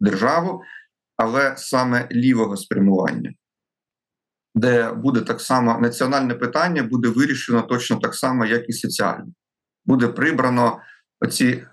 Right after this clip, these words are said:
протиріччя між різними суспільними класами. І настане суспільство загального благоденства і відносної, відносної, підкреслю, майнової рівності. То наступний етап — це якраз таки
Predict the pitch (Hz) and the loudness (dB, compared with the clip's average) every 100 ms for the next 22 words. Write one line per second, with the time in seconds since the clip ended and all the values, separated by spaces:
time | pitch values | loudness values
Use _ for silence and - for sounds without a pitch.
0 | _ - - 131 135 - - 90 101 110 | _ -2 0 2 2 0 -4 -2 0 0
1 | 117 127 120 117 110 - - - 110 107 | 2 2 2 0 0 -4 -4 0 0 2
2 | 101 95 104 87 - 90 - - _ _ | 0 0 0 0 -4 -8 -8 -14 _ _
3 | _ _ _ _ 110 113 107 135 131 120 | _ _ _ _ 0 0 0 0 0 -2
4 | - 120 - 143 127 - 117 113 107 101 | -4 -8 -2 0 0 0 2 4 2 -2
5 | - _ 110 117 117 123 117 104 104 110 | -6 _ -2 -2 0 -2 -2 -4 -2 -2
6 | 113 113 151 165 - 135 131 127 127 127 | 0 0 -2 -2 -4 -4 0 0 2 2
7 | 135 139 131 127 123 113 - _ _ _ | 2 0 -2 0 0 0 -4 _ _ _
8 | - 117 117 123 117 110 101 - 92 127 | 0 2 4 2 0 -2 -2 -2 -2 0
9 | 120 117 113 107 104 104 107 107 107 117 | 0 -2 -4 0 0 0 0 0 0 -2
10 | - - - _ _ _ _ _ _ _ | -4 -8 -14 _ _ _ _ _ _ _
11 | _ _ - 135 135 123 - _ - 135 | _ _ 0 4 4 0 -8 _ 0 0
12 | 131 - 214 165 135 120 98 90 - 135 | 2 -2 0 2 0 0 -2 -4 -4 0
13 | 156 - 127 135 - 120 131 123 117 | 0 0 -2 -2 -6 -2 -2 -2 -6